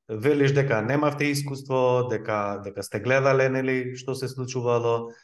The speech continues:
сте нашли на детали кои што не ви се допаѓале, кои што се не сметале дека можете да ги унапредите за да сето тоа изгледа подобро, нели? А што, која беше вашата најголема грижа?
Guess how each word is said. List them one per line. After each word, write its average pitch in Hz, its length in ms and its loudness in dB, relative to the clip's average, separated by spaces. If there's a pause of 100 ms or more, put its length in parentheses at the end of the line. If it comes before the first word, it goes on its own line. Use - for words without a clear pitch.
(340)
сте 123 160 -2
нашли 139 260 0
на 135 140 2
детали 131 440 0
кои 139 120 -2
што 139 160 -6
не 131 160 -4
ви 127 80 -6
се 127 160 -8
допаѓале, 123 480 -2
кои 120 160 -10
што - 80 -14
се 120 160 -8
не 117 100 -2
сметале 117 460 -2
дека 117 240 -2
можете 117 320 -4
да 113 120 -2
ги 110 120 -6
унапредите 113 640 -2
за 113 140 -6
да 110 280 0
сето 120 320 -6
тоа 110 240 0
изгледа 107 400 -4 (320)
подобро, 101 400 -2
нели? 107 240 -4 (320)
А 107 240 2 (480)
што, - 320 -14
која 185 320 2
беше 143 240 -2
вашата 120 400 -4
најголема 101 480 -4
грижа? 90 240 -14